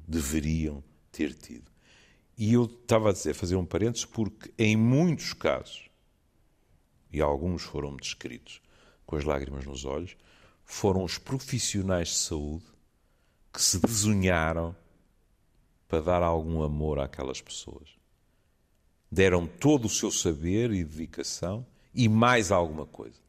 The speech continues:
em termos de carinho, em termos de afeto, et cetera. Acho que é mais que justo, porque tentaram e conseguiram minorar-lhes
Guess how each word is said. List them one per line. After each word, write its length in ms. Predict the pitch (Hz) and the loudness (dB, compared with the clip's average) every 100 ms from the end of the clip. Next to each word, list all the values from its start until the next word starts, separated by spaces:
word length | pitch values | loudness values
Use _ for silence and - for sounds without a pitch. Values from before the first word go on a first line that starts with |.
| _ _ _ - | _ _ _ -10
em 100 | 76 | -10
termos 320 | 71 78 71 | -4 -6 -6
de 80 | - | -10
carinho, 440 | - 69 73 64 60 _ _ _ | -8 -6 -6 -10 -16 _ _ _
em 20 | |
termos 280 | - 69 67 | -8 -8 -6
de 60 | 69 | -8
afeto, 600 | - - 71 69 - - | -8 -4 -4 -4 -12 -16
et 180 | - - | -14 -12
cetera. 300 | - - _ _ _ _ - | -16 -18 _ _ _ _ -10
Acho 160 | - | -6
que 60 | - | -2
é 40 | |
mais 180 | 85 87 | 0 0
que 100 | - | -2
justo, 320 | - 62 - _ _ _ _ _ _ _ _ _ - | -10 -12 -18 _ _ _ _ _ _ _ _ _ -20
porque 340 | - - 73 | -20 -14 -12
tentaram 580 | - 90 76 85 95 104 | -4 -2 -2 0 0 0
e 40 | 80 | -4
conseguiram 640 | - 87 - 82 92 90 | -4 -2 -2 -2 -2 0
minorar-lhes 800 | 82 92 87 80 82 92 92 | 0 2 4 4 4 2 -4